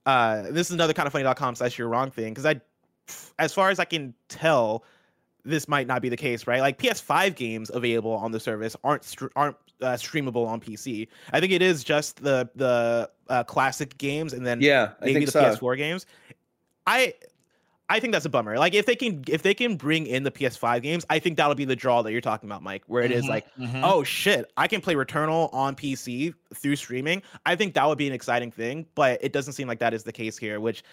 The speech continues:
Speaker 1: I think is a missed opportunity. But again, it might be something that they're, that they're working on that might also come back to the Jim Ryan thing that he's talking about in the, in the, in the interview in terms of that devalues our first party games, and we want to be able to release the exciting,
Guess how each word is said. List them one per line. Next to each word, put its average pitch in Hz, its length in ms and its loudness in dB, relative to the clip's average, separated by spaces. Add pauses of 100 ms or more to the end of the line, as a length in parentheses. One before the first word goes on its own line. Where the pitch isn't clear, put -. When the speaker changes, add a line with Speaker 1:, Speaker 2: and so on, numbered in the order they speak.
(540)
Speaker 1:
I 185 120 4
think 208 140 2
is 185 60 2
a 185 40 0
missed 170 180 0
opportunity. 165 520 0
But 156 180 2
again, 151 240 4
it 139 40 -2
might 151 140 2
be 175 80 -4
something 160 240 -4
that 151 220 -2
they're, 151 220 2
that 151 160 4
they're 151 100 0
working 147 260 0
on 165 140 2
that - 240 0
might 160 160 0
also - 260 -2
come 135 160 -4
back 123 220 2
to 135 80 -8
the 127 80 -4
Jim 120 220 -4
Ryan 113 240 -2
thing 135 160 -4
that 110 100 -6
he's 117 160 -8
talking 113 240 -4
about 113 80 -2
in 107 80 -8
the, 104 140 -10
in 117 60 -4
the, 107 260 -8
in 135 100 -6
the 120 100 -4
interview 117 300 -4
in 117 80 -8
terms 113 240 -8
of 107 180 -6 (480)
that 160 220 0
devalues 151 500 2
our 151 100 4
first 151 220 0
party 147 200 2
games, 143 340 -4
and 143 180 -4
we 143 80 -2
want 143 240 -2
to 127 80 -12
be 131 60 -4
able 123 160 -4
to 120 320 0
release 120 400 -6
the 113 440 -2 (460)
exciting, 147 640 2